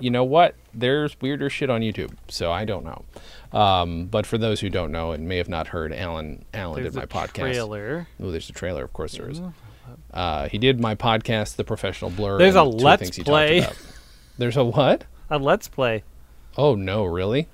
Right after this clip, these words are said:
Speaker 1: Oh, God.
Speaker 2: Yeah.
Speaker 1: Oh,
Speaker 2: Someone
Speaker 1: boy.
Speaker 2: plays, like, this is part four, it says. So we
Speaker 1: Oh,
Speaker 2: played
Speaker 1: my
Speaker 2: through the
Speaker 1: God. That's
Speaker 2: whole
Speaker 1: fantastic.
Speaker 2: thing.
Speaker 1: Oh, boy. The
Speaker 2: Um,
Speaker 1: Last of Us Left Behind Part One. That's a different one, slightly. Um,
Speaker 2: does not seem like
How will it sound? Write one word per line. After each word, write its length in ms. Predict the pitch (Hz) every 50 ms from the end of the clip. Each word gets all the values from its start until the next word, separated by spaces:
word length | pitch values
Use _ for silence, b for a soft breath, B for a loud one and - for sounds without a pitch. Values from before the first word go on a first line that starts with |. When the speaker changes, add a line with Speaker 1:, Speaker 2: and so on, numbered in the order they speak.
| - -
Speaker 1:
Oh, 120 | - 92 90
God. 500 | - 131 135 151 147 139 135 135 135 -
Speaker 2:
Yeah. 60 | - -
Speaker 1:
Oh, 220 | - 90 92 98 92
Speaker 2:
Someone 240 | 160 143 139 160 160
Speaker 1:
boy. 60 | 160
Speaker 2:
plays, 420 | - 170 165 160 147 - - - 190 -
like, 180 | 160 156 151 127
this 160 | 156 170 -
is 60 | 202 156
part 280 | - - 151 139 131 -
four, 360 | - - - 156 160 151 139
it 140 | 135 127 -
says. 360 | - - 123 113 113 113 110
So 140 | - 123 123
we 60 | 127
Speaker 1:
Oh, 240 | 98 98 110 117 110
Speaker 2:
played 240 | 87 90 175 151 143
Speaker 1:
my 260 | 90 87 87 90 87
Speaker 2:
through 180 | 85 151 151 147
the 60 | 131
Speaker 1:
God. 440 | 78 82 82 80 80 80 80 73 69 - -
That's 520 | - 80 85 90 98 - - - - - -
Speaker 2:
whole 80 | -
Speaker 1:
fantastic. 800 | - - - - - - 160 160 160 160 160 160 160 160 165 170 170
Speaker 2:
thing. 440 | 170 165 151 147 143 139 139 135 b b b b b b b b b b b b b b b b b b - -
Speaker 1:
Oh, 80 | 113 98
boy. 360 | 95 - 92 95 92 90 87 - - - - -
The 120 | - - 80
Speaker 2:
Um, 40 | -
Speaker 1:
Last 280 | 82 76 113 - -
of 100 | - -
Us 180 | - - - -
Left 180 | 78 - - -
Behind 320 | - - 110 78 71 -
Part 200 | - - - - -
One. 220 | - 60 60 62 65
That's 180 | 80 80 -
a 40 | -
different 360 | - - - - - - -
one, 220 | 87 76 - - -
slightly. 480 | - - - 78 64 - - - - b b b b b b b b -
Um, 340 | 113 110 101 98 98 95 92
Speaker 2:
does 180 | 120 151 143 139
not 220 | 160 175 175 170 -
seem 540 | - - 170 165 165 165 160 160 151 139
like 280 | 131 127 123 120 110 -